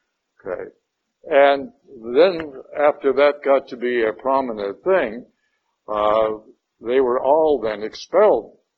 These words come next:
from the synagogues. So that created a problem. And then from that went into persecution.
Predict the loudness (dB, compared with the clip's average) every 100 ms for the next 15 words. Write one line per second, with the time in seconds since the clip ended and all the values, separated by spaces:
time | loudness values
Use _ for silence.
0 | _ -8 -6 -6 -8 -8 -8 -8 -10 -12
1 | -14 _ -20 _ _ _ _ _ _ -6
2 | -2 2 2 0 -4 -10 -6 -4 -4 -4
3 | -4 -6 -10 -6 0 2 0 -4 -14 _
4 | _ _ _ _ _ _ -10 -4 -4 -2
5 | 2 2 0 -6 -16 -4 0 0 0 -2
6 | -2 -6 _ -10 -8 -8 -10 -10 -10 -6
7 | -4 -6 -8 -14 -14 -14 -18